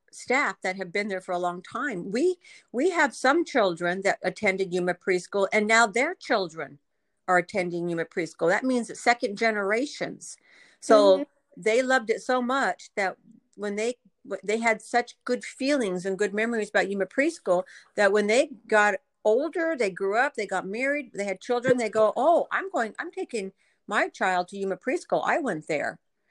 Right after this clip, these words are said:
Speaker 1: So we have a very good reputation, and it's just not about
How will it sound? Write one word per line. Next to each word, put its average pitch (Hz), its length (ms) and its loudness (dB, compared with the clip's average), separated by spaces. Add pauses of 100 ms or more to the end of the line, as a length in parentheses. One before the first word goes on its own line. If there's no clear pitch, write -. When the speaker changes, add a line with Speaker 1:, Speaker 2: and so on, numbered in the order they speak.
(140)
Speaker 1:
So - 140 2
we 233 120 6
have 226 160 6
a 202 40 -2
very 226 580 0
good 214 360 -2
reputation, 196 680 -6
and 220 120 -2
it's 220 140 -4
just 294 260 -6
not 320 220 2
about 247 520 2